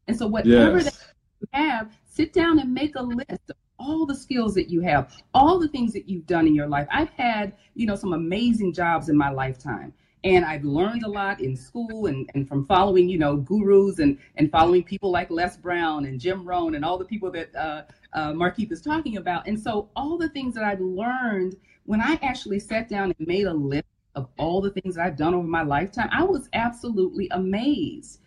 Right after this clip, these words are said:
Speaker 1: that I had some very valuable skills that I could offer and, and really generated income for myself. So anyone can do that.
Speaker 2: And that's awesome. Can we get some hearts or some thumbs up
Speaker 1: Yeah.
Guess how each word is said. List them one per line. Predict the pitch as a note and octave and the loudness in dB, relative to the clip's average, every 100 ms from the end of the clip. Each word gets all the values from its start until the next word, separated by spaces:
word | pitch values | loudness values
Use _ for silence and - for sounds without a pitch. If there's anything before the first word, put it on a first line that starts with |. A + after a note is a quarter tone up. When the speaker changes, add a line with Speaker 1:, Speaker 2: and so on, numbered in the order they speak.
| _ | _
Speaker 1:
that | - A3+ | 0 2
I | D4 | 2
had | D4+ C4+ B3 | 2 -4 -2
some | A3+ | -2
very | G3+ A3 A3+ | -2 -2 -4
valuable | F3+ D3+ F#3 A3+ A3+ G3 G3 | -6 -6 -4 -4 -4 -6 -6
skills | - C#4 D4 G#3+ D#3+ D#3+ E3+ - _ - | -4 2 4 4 0 -4 -6 -14 _ -4
that | G#3 | -2
I | B3+ | -2
could | C4 - | -2 -4
offer | B3 D#4 D4+ G3+ | -2 -2 -2 -4
and, | - A#3 A3+ - - | 0 0 -2 -8 -2
and | A3 G#3+ | 2 4
really | A#3 D4+ D4+ | 6 8 8
generated | B3 B3 A#3+ A#3 - _ | 6 0 2 0 -4 _
income | A#3+ | 0
for | A#3 | 2
myself. | A#3 A#3 - - - - _ _ _ _ | 2 0 -2 -6 -8 -10 _ _ _ _
So | - A#3 | -4 4
anyone | C#4+ G4 B3 F3 | 8 8 8 2
can | A3+ A3 | -2 0
do | C#4 G4+ | 2 0
that. | - - - _ _ _ _ _ _ _ _ _ _ - - | -4 -14 -20 _ _ _ _ _ _ _ _ _ _ -20 -2
Speaker 2:
And | C3 B2 | 6 10
that's | D#3+ - | 10 6
awesome. | B2 C#3 C#3 A#2+ A2 - | 0 0 0 -2 -6 -4
Can | G3 A#3 | 2 4
we | C4 | 6
get | A#3 | 6
some | A3 F3 | 6 4
hearts | D3+ G3 G3+ G#3+ - | 0 2 2 2 -2
or | E3+ D3 | -8 -8
some | D3+ - | -10 -6
thumbs | F#3 F#3+ - | -4 -2 0
up | F3+ | 4
Speaker 1:
Yeah. | A3+ G#4+ | 6 6